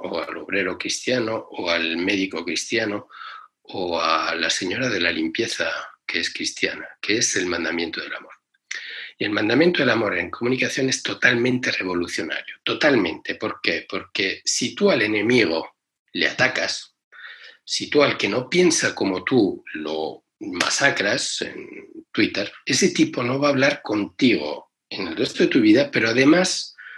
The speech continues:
no va a replantearse en el resto de su vida su posición, porque se va a defender. A mí, si me atacan, me defiendo.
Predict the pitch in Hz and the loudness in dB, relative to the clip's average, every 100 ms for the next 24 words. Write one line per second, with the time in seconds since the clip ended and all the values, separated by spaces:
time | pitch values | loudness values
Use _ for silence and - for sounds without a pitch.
0 | - 127 139 190 165 127 139 123 117 131 | -8 -2 4 4 4 4 2 2 2 2
1 | 160 180 - 131 117 107 98 127 165 - | 2 2 2 4 6 4 4 4 2 2
2 | 120 110 - 104 131 131 - 98 85 - | 0 0 0 0 2 2 0 -2 -2 -2
3 | 92 226 - _ _ _ _ _ _ _ | 0 0 0 _ _ _ _ _ _ _
4 | _ _ _ - 104 - - 87 101 135 | _ _ _ -6 -4 -2 -4 -2 -2 -2
5 | - - 165 - 85 98 135 - - 110 | -2 -2 -2 -2 -2 0 0 0 -2 -4
6 | 123 95 - 131 90 87 - 135 82 - | -2 -2 0 0 0 0 0 0 0 -6